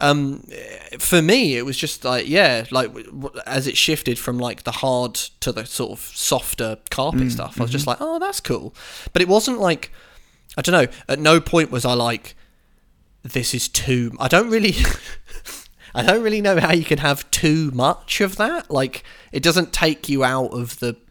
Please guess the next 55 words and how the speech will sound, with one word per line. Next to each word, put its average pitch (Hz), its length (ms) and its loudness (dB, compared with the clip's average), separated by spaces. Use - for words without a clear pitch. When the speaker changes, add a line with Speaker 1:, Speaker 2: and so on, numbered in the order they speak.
Speaker 1:
game 101 480 -4
for - 200 -12
me. 90 360 -12
Like, 104 200 -4
it 107 40 -6
was, 113 120 -8
it, - 280 -8
I 117 60 -4
don't 123 120 -6
know. 120 240 -4
It - 60 -16
just 131 200 -2
sort 120 160 2
Speaker 2:
Mm. 104 120 -8
Speaker 1:
also, 170 320 6
the 131 160 0
shooting, 113 640 0
the, 117 140 -4
the 117 80 -4
triggers, 110 540 -6
it 78 60 -10
was - 100 -12
quite 104 320 -6
tasty 95 520 -10
as - 180 -10
well. 98 220 -4
Speaker 2:
Nice. - 400 -14
Speaker 1:
It, - 80 -18
Speaker 2:
Oh, 131 120 8
I 131 40 6
Speaker 1:
it - 40 2
Speaker 2:
can 120 100 -2
Speaker 1:
adds 120 80 2
a 123 40 4
nice 123 60 4
Speaker 2:
imagine, 113 240 -2
Speaker 1:
little 107 160 -2
Speaker 2:
yeah. 117 160 -2
Speaker 1:
bit. 113 80 -8
Speaker 2:
Those 120 280 2
d-, - 160 -10
Speaker 1:
But - 80 -12
Speaker 2:
different - 200 2
Speaker 1:
I 151 40 2
will, 170 60 6
Speaker 2:
guns, 170 100 2
like - 120 4
Speaker 1:
I - 40 2
Speaker 2:
the - 60 2
chargy 113 400 4
one 104 180 0
must 90 180 -6
be 107 100 -6
good 95 180 -4
fun. 87 340 -8